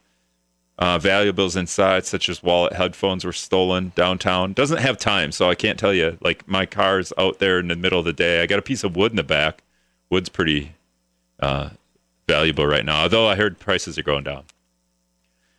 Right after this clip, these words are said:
Uh, person's, uh, residence was broken into. The living room window shattered.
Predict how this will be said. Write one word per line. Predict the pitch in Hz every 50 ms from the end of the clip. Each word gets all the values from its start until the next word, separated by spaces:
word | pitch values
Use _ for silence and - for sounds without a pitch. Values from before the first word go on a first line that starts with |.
| _ _ _
Uh, | - 78 76 76 76
person's, | - - 98 92 - 90 82 80 76 - - - - _ _ _ _ _ _ _
uh, | 87 80 73 73 71
residence | 82 90 90 85 101 95 90 - -
was | 92 -
broken | - 101 92 82 - 92
into. | 87 85 82 - 92 90 87 87
The | 78 80
living | 80 85 80 87 85 85
room | 80 78
window | 78 78 78 80 80 78
shattered. | 73 - - 82 78 78 76 80 80 78 73 -